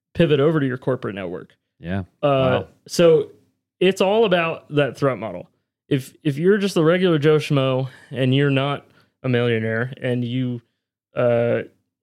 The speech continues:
Speaker 1: you're not putting yourself out there in a way that you might come into contact with something <laughs> shady, like, uh,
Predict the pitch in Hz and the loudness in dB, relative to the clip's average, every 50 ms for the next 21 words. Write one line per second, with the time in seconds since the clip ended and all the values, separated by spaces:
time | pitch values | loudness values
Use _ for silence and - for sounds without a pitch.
0 | _ _ _ _ _ _ _ 139 135 139 143 135 135 135 135 139 143 135 - _ | _ _ _ _ _ _ _ -6 -2 0 0 2 2 0 0 -2 -2 -6 -8 _
1 | _ _ _ _ _ _ _ _ _ _ _ _ - 160 160 127 143 131 123 147 | _ _ _ _ _ _ _ _ _ _ _ _ -2 0 0 0 0 -2 0 0
2 | 131 120 127 127 131 123 131 127 127 123 120 120 123 123 123 120 - - - _ | 0 0 0 -2 -2 0 0 0 0 0 0 0 0 0 0 -2 -4 -6 -8 _
3 | _ _ _ _ _ _ _ 127 131 127 123 127 123 - - 147 127 120 120 - | _ _ _ _ _ _ _ -2 0 0 0 0 -2 -4 -4 -2 -2 -2 -2 -2
4 | 143 127 120 - 131 127 - - 131 - 143 131 123 120 123 - - 147 143 147 | -2 -2 -2 -2 -2 -2 -4 -6 -6 -4 -4 -2 -2 -2 -2 0 0 0 0 0
5 | - - - 226 202 196 175 147 151 - - - 233 - - 175 170 - - - | -2 -2 -2 0 0 0 -2 -6 -8 -10 -10 -8 -2 2 2 2 2 2 -2 -6
6 | - - - - - - _ _ _ _ - 151 151 147 139 139 131 | -14 -16 -18 -20 -20 -20 _ _ _ _ 0 2 2 2 2 2 0